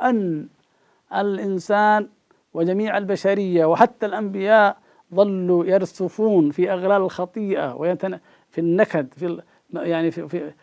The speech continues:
في لعنة الخطيئة كما يقول بولس، حتى الله رأى الله تعالى أن يفديهم بابنه الوحيد، تعالى الله عن ذلك علوا كبيرا، فجعلوا لله ولدا وابنا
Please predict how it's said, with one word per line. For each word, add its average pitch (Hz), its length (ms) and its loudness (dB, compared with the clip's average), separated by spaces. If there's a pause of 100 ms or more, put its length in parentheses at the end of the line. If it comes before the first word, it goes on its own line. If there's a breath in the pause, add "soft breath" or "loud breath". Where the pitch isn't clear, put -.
(140)
في 180 160 2
لعنة 202 420 4
الخطيئة 196 540 0
كما 165 260 0
يقول 180 260 -2
بولس، 202 440 0
حتى 226 1120 6 (1400)
الله 170 400 2
رأى 180 180 2
الله 175 240 4
تعالى 196 480 4 (380)
أن 185 120 -2
يفديهم 208 720 6 (480)
بابنه 165 440 8
الوحيد، 143 400 0
تعالى 165 260 2
الله 151 220 2
عن 139 160 -2
ذلك 139 300 -4
علوا 127 280 -8
كبيرا، 147 460 -4 (320 soft breath)
فجعلوا 170 480 2
لله 156 260 2
ولدا 175 380 2
وابنا 185 400 -4